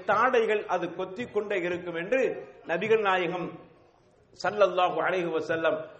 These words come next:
அவர்கள் சொல்லிவிட்டு இந்த வசனத்தை ஓதி காமித்தார்கள். மூணாவது அத்தியாயம் நூத்தி எண்பதாவது வசனமாகிய, "வலா யஹ்சபன்னல்லதீன பகிலு பிமா ஆத்தாஹுமுல்லாஹு மின் ஃபத்லிஹி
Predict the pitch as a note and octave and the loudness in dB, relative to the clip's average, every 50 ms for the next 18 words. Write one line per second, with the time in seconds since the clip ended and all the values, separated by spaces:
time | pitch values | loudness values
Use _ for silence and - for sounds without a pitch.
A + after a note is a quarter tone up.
0 | - - C#3 D#3 E3+ F3 D#3 D#3+ D3 C3 - F3 F#3 G3+ F#3+ F3 E3 - - D#3+ | -8 -4 0 2 2 2 0 -2 -6 -6 -6 -6 -2 0 0 0 0 -4 -2 -2
1 | B3 C4+ A3+ - - - - - - C3 C#3 D#3 D3 C#3 C3+ C#3 D3 - G3 F#3+ | 0 0 -2 -4 -8 -12 -18 -18 -12 -10 -8 -4 -2 0 0 0 -2 -2 -6 -6
2 | F#3 F#3 F#3+ F3+ E3+ D3 C#3 D3 D3+ D3+ C#3+ D3 C3+ C#3 C3 B2+ B2 - B2+ A#2+ | -6 -6 -6 -6 -4 -2 0 0 0 0 0 -2 -6 -6 -6 -8 -6 -2 -2 -2
3 | A#2+ - A#2+ G#2+ - A#2+ C#3+ E3 E3+ E3 D#3+ D#3 D3+ C#3+ D3 D#3 D3+ G3 G3 F#3+ | -2 -2 -6 -8 -8 -8 -8 -6 -2 0 0 0 2 0 0 -2 -2 -2 2 2
4 | F#3 F3+ E3+ E3 D#3 - - - - - - _ D3+ F#3 A3+ A#3+ A#3 - G#3+ G#3+ | 4 4 4 2 0 -2 -6 -10 -14 -18 -18 _ -6 -2 0 0 0 -2 -4 -2
5 | G3 F#3+ F#3+ F#3+ F#3 F#3 F3+ F3 E3 D#3 D3+ D#3+ D#3+ G#3+ G#3 G3 F#3 F3 F3 D#3+ | -2 0 4 4 6 6 6 4 4 2 0 -2 0 2 2 2 2 2 0 -2
6 | D#3+ E3 D#3+ D3 - - - - - - - C#3 E3 F#3+ G3+ G3+ G3 G3 G3 - | 0 0 0 0 0 -2 -6 -14 -18 -8 -2 2 4 6 6 6 6 6 4 2
7 | - - - G3+ F#3+ F3+ F#3 F3+ F#3 F3+ F3+ F3 E3+ E3+ E3 E3+ E3+ E3 D#3+ D#3 | 0 -2 -2 -2 2 2 2 2 2 0 0 2 2 2 2 0 -2 -2 -2 0
8 | D#3 G3+ G3+ - B3 A#3 G#3 F#3+ D#3+ B2+ - - - - - _ - D3 D#3+ D#3+ | 0 0 0 0 0 0 2 2 2 0 -4 -10 -14 -20 -20 _ -6 -6 -2 -2
9 | D#3+ D#3 D3+ F3 G3+ G#3+ G#3+ G#3 G#3 F#3 E3+ D#3+ E3+ E3 E3 E3 E3 F3 A3 G#3+ | -2 -2 0 0 0 0 0 0 -2 -2 -2 -2 -4 -6 -6 -6 -2 0 2 2
10 | G#3+ - F3+ E3+ E3+ E3 D#3+ - - D3+ D3 D3+ F#3 A3 G3 F#3+ D#3+ | 2 2 0 -4 -6 -6 -8 -6 -6 -6 -4 -2 -2 -2 -2 -2 -4